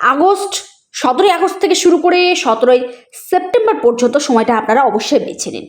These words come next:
কারণ এই সময়টা আপনাদের ক্ষেত্রে ক-, খুবই পজিটিভ দিবে। সন্তান প্রাপ্তির গাঢ় প্রবল সম্ভাবনা দেখা দিবে।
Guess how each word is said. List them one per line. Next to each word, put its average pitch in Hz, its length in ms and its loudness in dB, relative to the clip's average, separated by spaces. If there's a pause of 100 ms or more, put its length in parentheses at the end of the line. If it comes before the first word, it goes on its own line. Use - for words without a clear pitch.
(160)
কারণ 240 260 -2
এই 339 140 4
সময়টা 349 380 0 (180)
আপনাদের 269 280 0
ক্ষেত্রে 277 280 0
ক-, 202 380 -6 (260)
খুবই 285 320 0 (100)
পজিটিভ 254 500 -2
দিবে। 320 160 2 (400)
সন্তান 302 480 -2
প্রাপ্তির 285 380 -2
গাঢ় 220 260 0
প্রবল 285 280 2
সম্ভাবনা 294 340 0
দেখা 277 220 0
দিবে। 349 160 2